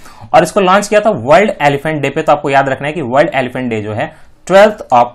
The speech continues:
अगस्त को आता है। टू थाउजेंड सेवनटीन में गज यात्रा लॉन्च की गई थी, और इसको जो है भारत के बारह जो है ट्वेल्व जो है एलिफेंट रेंज के स्टेट्स में चलाया गया था। ये एक फिफ्टीन मंथ्स का कैंपेन था, तो लॉन्ग टाइम हो गया, सेवनटीन से एटीन के लास्ट तक चला, इनफैक्ट नाइनटीन में थोड़ा सा चला।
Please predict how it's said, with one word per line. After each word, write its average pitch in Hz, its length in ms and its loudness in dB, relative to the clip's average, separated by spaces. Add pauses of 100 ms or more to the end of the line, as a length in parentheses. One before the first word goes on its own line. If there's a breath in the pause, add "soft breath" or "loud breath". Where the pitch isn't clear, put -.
अगस्त 123 360 0
को 117 60 0
आता 101 220 0
है। 147 60 -2
टू 160 140 -6
थाउजेंड 165 220 2
सेवनटीन 196 380 2
में 214 140 0
गज 160 160 4
यात्रा 160 260 4
लॉन्च 143 260 0
की 143 140 -4
गई 151 120 2
थी, 220 240 -2 (300 loud breath)
और 170 140 6
इसको 190 220 -2
जो 190 80 -2
है 190 220 2
भारत 147 380 2
के 175 140 -2 (180)
बारह 151 320 6
जो 135 120 -2
है 127 140 -2
ट्वेल्व 180 320 -2
जो 160 140 -2
है 101 180 -2 (1000)
एलिफेंट 165 480 0 (120)
रेंज 143 280 -2
के 143 120 -6
स्टेट्स 117 360 -8
में 151 60 -6
चलाया 90 280 -4
गया 90 120 -10
था। 90 240 -16 (320 loud breath)
ये 226 120 4
एक 240 120 -2
फिफ्टीन 196 400 0
मंथ्स 190 220 0
का 196 120 0
कैंपेन 175 400 -4
था, 175 100 -4
तो 175 100 -6
लॉन्ग 151 320 0
टाइम 170 220 0
हो 165 60 -4
गया, 165 140 -4
सेवनटीन 151 420 -4
से 151 160 -4
एटीन 151 240 -4
के 156 120 -4
लास्ट 113 440 -2
तक 139 140 -4
चला, 139 180 -4
इनफैक्ट 135 300 -4
नाइनटीन 127 340 -2
में 143 80 -4
थोड़ा 135 180 -4
सा 147 100 -6
चला। 139 240 -4